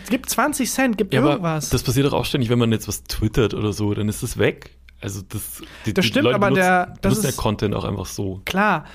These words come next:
Speaker 1: aber da, das zahlt zumindest irgendwo drauf ein. Dann hat jemand meinen Twitter-Handle gelesen.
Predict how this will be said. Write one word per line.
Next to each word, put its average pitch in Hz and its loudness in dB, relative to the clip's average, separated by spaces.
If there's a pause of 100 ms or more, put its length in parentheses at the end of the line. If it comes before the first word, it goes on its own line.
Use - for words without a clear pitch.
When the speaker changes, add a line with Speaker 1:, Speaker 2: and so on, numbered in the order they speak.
(140)
Speaker 1:
aber 180 2
da, 180 -4
das - -6
zahlt 220 0
zumindest 220 -2
irgendwo 226 4
drauf 180 2
ein. 190 2
Dann 160 -2
hat 190 -2
jemand 180 0
meinen 165 -2
Twitter-Handle 156 2
gelesen. 143 -2